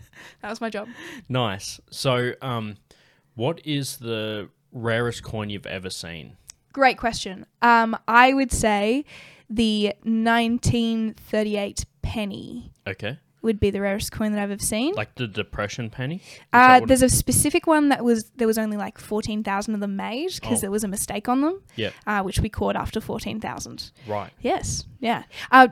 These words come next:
Speaker 1: don't fact check anything I'm saying. I'm, like, twenty percent sure that I'm right.
Speaker 2: <laughs> Twenty.
Speaker 1: Yeah. Yeah, yeah, pretty
Speaker 2: Um,
Speaker 1: high.
Speaker 2: that's
Speaker 1: Yeah.
Speaker 2: the highest I've ever scored.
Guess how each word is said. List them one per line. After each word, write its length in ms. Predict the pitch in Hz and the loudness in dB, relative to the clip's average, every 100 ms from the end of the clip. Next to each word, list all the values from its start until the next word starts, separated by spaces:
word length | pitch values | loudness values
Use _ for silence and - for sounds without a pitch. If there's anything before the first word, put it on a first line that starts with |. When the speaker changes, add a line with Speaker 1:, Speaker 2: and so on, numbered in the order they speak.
| - | 6
Speaker 1:
don't 280 | 240 285 453 - | 12 12 12 6
fact 260 | 262 262 | 2 2
check 240 | - 247 - | 2 0 2
anything 380 | 226 233 233 226 | 2 4 2 0
I'm 100 | 233 | 0
saying. 380 | 220 196 269 381 | 0 -2 -2 4
I'm, 200 | 247 208 | 4 4
like, 240 | 226 220 226 233 | 2 2 2 2
twenty 220 | - 277 | 6 8
percent 280 | 233 - 202 | 6 4 2
sure 100 | - | 2
that 80 | 202 | 0
I'm 100 | - | 0
right. 160 | 127 131 - | -6 -8 -8
Speaker 2:
<laughs> 440 | 240 175 151 - | -6 -6 -6 -8
Twenty. 380 | 311 254 - - - | -6 -4 -6 -10 -8
Speaker 1:
Yeah. 60 | 381 | -4
Yeah, 60 | 403 370 | 0 0
yeah, 60 | 254 | 2
pretty 180 | 277 | 2
Speaker 2:
Um, 60 | 269 | 2
Speaker 1:
high. 200 | 247 220 - | 2 -2 -6
Speaker 2:
that's 320 | - 135 - - | -6 -6 -6 -4
Speaker 1:
Yeah. 80 | 330 | -4
Speaker 2:
the 80 | 110 | -2
highest 340 | 110 107 98 | -2 -4 -4
I've 100 | 107 | -4
ever 160 | 113 107 | -4 -6
scored. 360 | - 156 175 | -6 -6 -6